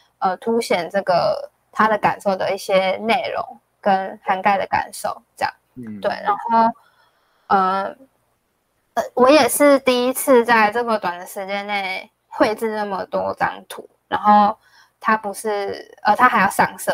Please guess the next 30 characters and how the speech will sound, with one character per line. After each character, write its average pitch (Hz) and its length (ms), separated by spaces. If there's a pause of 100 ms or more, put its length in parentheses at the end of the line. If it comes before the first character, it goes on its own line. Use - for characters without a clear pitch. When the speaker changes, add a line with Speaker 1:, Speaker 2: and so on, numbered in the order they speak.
(100)
Speaker 1:
的， - 180
对， - 320
这 220 240
对 254 100
我 226 120
来 175 120
说 202 160
也 196 140
是 220 160
一 202 60
大 185 160
挑 - 280
战， - 220 (100)
对， - 220
所 262 160
以 277 40 (120)
我， 196 300 (480)
呃， 202 160
一 277 120
直 240 100
以 220 40
来 190 200
都 214 160
是 233 120
读 208 160
这 214 200
相 190 260
关 180 200
的， 175 140
但 247 220